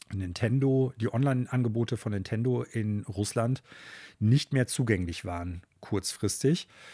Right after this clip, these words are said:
Und, äh, Nintendo schiebt das wohl irgendwie darauf, dass es Schwierigkeiten mit dem, äh, mit der Art und Weise, wie halt die Bezahlung da vorgenommen werden kann,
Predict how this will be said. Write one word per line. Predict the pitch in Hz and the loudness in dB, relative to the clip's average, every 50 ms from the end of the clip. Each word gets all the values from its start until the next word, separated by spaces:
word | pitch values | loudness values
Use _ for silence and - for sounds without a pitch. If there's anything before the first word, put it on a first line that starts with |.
| - - - _ | -20 -20 -20 _
Und, | - 117 113 113 110 110 - | 0 2 2 4 2 2 0
äh, | - 110 104 | 0 0 0
Nintendo | 107 104 98 98 - 113 101 107 123 139 151 160 175 175 | 2 0 0 0 0 0 2 2 2 2 4 4 4 2
schiebt | - - - - 165 - - - | 2 0 -2 -2 -2 0 0 2
das | 165 165 - - | 2 2 2 2
wohl | 151 147 139 | 0 2 2
irgendwie | 131 143 151 - | 2 0 0 0
darauf, | 139 143 139 135 143 143 - | 0 0 2 2 2 2 2
dass | - 123 117 - | 0 0 0 0
es | 131 - | -2 -4
Schwierigkeiten | - - 120 120 127 135 - - - 127 117 120 127 127 127 131 135 135 127 120 | -4 -2 0 0 0 0 -2 -2 -2 0 0 0 0 0 0 0 0 0 0 0
mit | 113 110 - - | 0 0 0 0
dem, | 120 113 117 120 117 120 123 123 | 0 0 0 0 0 0 -2 -2
äh, | 135 - 117 113 | -4 -6 -6 -6
mit | 120 113 - | -4 -2 0
der | 120 110 | 0 0
Art | 110 123 | 0 -2
und | 120 107 - | -2 -2 0
Weise, | 113 113 113 107 113 101 | 0 0 0 0 -2 -4
wie | 110 117 117 | -2 -4 -2
halt | 107 110 107 104 - | -2 -2 -2 -4 -4
die | 113 | -6
Bezahlung | 107 117 - - 156 135 113 98 90 | -6 -4 0 4 4 4 4 4 0
da | 85 85 | -2 -4
vorgenommen | - - 92 90 90 90 90 85 87 87 | -4 -4 -4 -2 -2 -4 -4 -4 -4 -4
werden | 90 90 85 87 90 | -4 -6 -4 -6 -6
kann, | 87 - - 98 87 87 | -8 -8 -8 -8 -8 -8